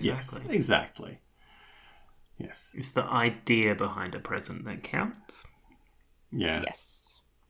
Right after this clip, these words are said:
Speaker 1: And of course, last minute, suddenly, uh, Rom turns up with Nog. He says, "No, you're not sitting next to that human boy. You sit over here." And then more, more children turn up, and,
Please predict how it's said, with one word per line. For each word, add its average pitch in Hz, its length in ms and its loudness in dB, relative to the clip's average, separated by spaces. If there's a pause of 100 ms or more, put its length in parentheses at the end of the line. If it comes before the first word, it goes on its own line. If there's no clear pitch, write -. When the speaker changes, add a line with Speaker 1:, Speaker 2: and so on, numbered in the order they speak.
(600)
Speaker 1:
And 113 100 6
of 107 80 0
course, 131 320 8
last 160 300 8
minute, 123 420 8 (140)
suddenly, 147 640 10
uh, 95 600 10 (320)
Rom 135 380 10
turns 127 300 6
up 120 120 8
with 98 140 4
Nog. 107 460 10
He 92 80 2
says, 92 240 4
"No, 190 240 12
you're 143 180 12
not 139 220 10
sitting 120 240 10
next 117 220 8
to 107 40 4
that 117 240 8
human 101 300 10
boy. 95 220 10
You 127 160 12
sit 127 180 8
over 107 180 10
here." 82 380 8
And 90 180 4
then 85 380 2 (1040)
more, 120 540 10
more 127 240 10
children 101 380 6
turn 101 260 2
up, 95 260 6
and, 87 420 0